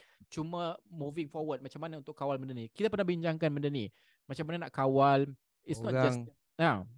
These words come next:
Speaker 1: But
Speaker 2: Bang,
Speaker 1: social media pun, ha.
Speaker 2: Telegram ni untuk benda buat jahat, bang.
Speaker 1: Ya ke?
Speaker 2: Ya, bang.
Speaker 1: I did
Speaker 2: Kalau
Speaker 1: not do
Speaker 2: kau
Speaker 1: that.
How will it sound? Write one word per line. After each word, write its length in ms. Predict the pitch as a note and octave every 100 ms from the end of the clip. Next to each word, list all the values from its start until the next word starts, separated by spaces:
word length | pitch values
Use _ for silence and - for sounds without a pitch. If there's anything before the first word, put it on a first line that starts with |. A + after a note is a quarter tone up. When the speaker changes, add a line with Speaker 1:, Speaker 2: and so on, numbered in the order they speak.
| - _ _ _ _ D3
Speaker 1:
But 160 | E3
Speaker 2:
Bang, 60 | B2
Speaker 1:
social 180 | F3 F#3
media 300 | F3 F3 E3
pun, 160 | E3 A2+
ha. 240 | B2 F2 G2 _
Speaker 2:
Telegram 560 | A2 A2+ A#2+ B2 B2+ B2+
ni 160 | C#3 C3+
untuk 240 | A#2 B2
benda 320 | A#2+ A#2+ A#2+
buat 180 | A2 G#2 G#2
jahat, 400 | G2+ B2 G2+ A2+
bang. 400 | A2+ G2 F2 F#2
Speaker 1:
Ya 180 | - A#3 C#3
ke? 320 | B2 F#2 D#2+ - _ F#2
Speaker 2:
Ya, 280 | F#2+ G2+ G#2
bang. 300 | G#2 G2 F2+ F2
Speaker 1:
I 80 | F#3+
did 120 | -
Speaker 2:
Kalau 80 | C#3+
Speaker 1:
not 80 | C#3+
do 120 | D3
Speaker 2:
kau 40 |
Speaker 1:
that. 240 | B2+ D3